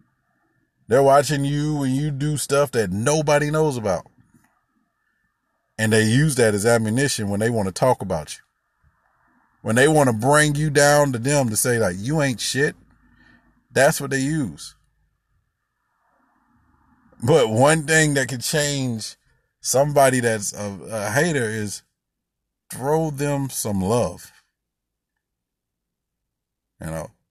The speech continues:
like this. Uh, I've found in, um, in working with people, like, uh, somebody can't really hate you if, like, they're in need of something and you give them something of yours to borrow.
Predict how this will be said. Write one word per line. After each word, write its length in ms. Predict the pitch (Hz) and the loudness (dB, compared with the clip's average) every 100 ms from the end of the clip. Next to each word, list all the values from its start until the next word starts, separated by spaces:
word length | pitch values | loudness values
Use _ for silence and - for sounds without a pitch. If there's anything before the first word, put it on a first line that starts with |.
| _ - | _ -4
like 220 | 110 123 | -2 0
this. 340 | 139 95 - _ _ _ _ _ - | -4 -4 -10 _ _ _ _ _ -2
Uh, 220 | 123 120 | 2 2
I've 280 | - 143 143 | 6 6 6
found 380 | 175 165 156 147 | 4 6 6 4
in, 180 | 131 123 | -2 -2
um, 560 | 123 120 113 110 107 - _ - | -2 -2 -2 -4 -8 -14 _ -8
in 400 | 123 117 110 - _ - | -4 -4 -6 -10 _ -14
working 500 | 113 120 156 165 151 | -2 2 2 0 -4
with 220 | 143 131 - | -4 -6 -6
people, 480 | 165 143 151 147 _ _ _ | -8 -6 -8 -10 _ _ _
like, 280 | 110 110 - _ _ _ _ _ _ - | -2 -2 -2 _ _ _ _ _ _ -16
uh, 480 | - 117 120 120 104 - _ _ _ _ _ - - | -4 0 2 0 -2 -8 _ _ _ _ _ -20 -12
somebody 560 | - - 165 175 160 139 | -4 -2 2 4 4 0
can't 320 | - 160 135 | -2 -4 -2
really 580 | 143 151 160 147 127 120 _ _ _ _ _ _ _ | -2 -2 0 0 -2 -6 _ _ _ _ _ _ _
hate 320 | 156 160 139 | 0 0 0
you 220 | 131 120 98 | -2 -2 -4
if, 300 | 117 113 - | -6 -6 -2
like, 240 | 120 113 | -2 0
they're 200 | 120 143 | 2 2
in 100 | 131 | 2
need 200 | 139 156 | 0 -2
of 80 | 139 | -2
something 400 | - 160 139 117 | 0 0 0 -4
and 160 | 104 110 | -4 -4
you 120 | 143 | -6
give 280 | 117 143 127 | -2 -4 -2
them 180 | 131 123 | -6 -2
something 340 | 143 131 120 | -4 -4 -6
of 120 | 113 | -6
yours 260 | 127 117 95 | -2 -2 -4
to 80 | 90 | -2
borrow. 340 | 104 87 | 0 0